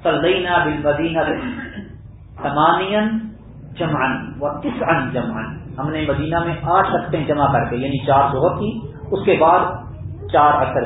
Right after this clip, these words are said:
کی، پھر تین مغرب کی اور اس کے بعد چار عشاء کی۔ ظہر کو ظہر کے آخری وقت میں اور عصر کو عصر کے اول وقت میں ادا کیا۔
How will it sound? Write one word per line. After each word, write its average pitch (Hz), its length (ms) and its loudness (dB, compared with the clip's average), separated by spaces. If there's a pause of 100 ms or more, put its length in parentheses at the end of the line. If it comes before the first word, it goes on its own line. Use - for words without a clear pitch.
کی، 107 140 -10 (540)
پھر 196 300 4
تین 170 260 0
مغرب 170 380 4
کی 226 360 2 (280)
اور 185 140 6
اس 185 100 -2
کے 196 100 6
بعد 175 240 6 (560)
چار 160 260 6 (160)
عشاء 151 360 4
کی۔ 113 280 -6 (840)
ظہر 254 320 6
کو 254 180 6
ظہر 220 280 6
کے 196 100 4
آخری 214 360 6
وقت 247 280 4
میں 269 180 2 (120)
اور 294 120 4
عصر 254 320 4
کو 220 200 4
عصر 208 200 0
کے 190 100 2
اول 165 260 2
وقت 147 280 -2
میں 135 80 -4
ادا 123 240 -2
کیا۔ - 180 -10